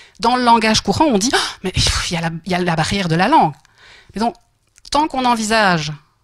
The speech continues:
la, la, le français comme étant la langue qui est derrière l'obstacle, ça veut dire qu'on ne tient pas compte du fait que les enfants plurilingues sont ultra compétents, en fait. Les, les enfants plurilingues, c'est des super-héros, ils ont une cape de héros.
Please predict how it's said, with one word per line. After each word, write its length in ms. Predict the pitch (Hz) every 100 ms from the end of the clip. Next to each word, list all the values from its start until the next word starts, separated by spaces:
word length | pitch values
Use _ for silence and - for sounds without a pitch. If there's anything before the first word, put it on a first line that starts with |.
| _ _ _ _ _ _ _ -
la, 300 | 185 180 -
la, 240 | 175 180 -
le 120 | 180
français 560 | 190 - 226 214 - 226
comme 220 | - 196
étant 300 | 196 - 208
la 160 | 185 180
langue 240 | 208 208
qui 120 | - 180
est 40 |
derrière 520 | 160 226 226 226 202
l'obstacle, 600 | 180 - - 185 381 - - - _ _ _ _ _
ça 100 | -
veut 80 | 185
dire 100 | 240
qu'on 140 | -
ne 60 | 202
tient 260 | - 233 226
pas 100 | 196
compte 400 | - 269 330 339
du 140 | 180 196
fait 240 | 277 302
que 100 | -
les 160 | 202 202
enfants 240 | 202 220
plurilingues 480 | 196 190 202 240 285
sont 180 | - -
ultra 320 | 233 - 233
compétents, 500 | - 202 190 175 214
en 60 | 147
fait. 280 | - 151 - - - - -
Les, 140 | 190 190
les 200 | 190 190
enfants 260 | 269 262
plurilingues, 440 | 247 226 190 247 311
c'est 140 | 202
des 80 | 185
super-héros, 640 | - - 208 180 156 247
ils 100 | 175
ont 40 | 180
une 100 | 175
cape 220 | 208 185
de 120 | 185
héros. 380 | 160 - 233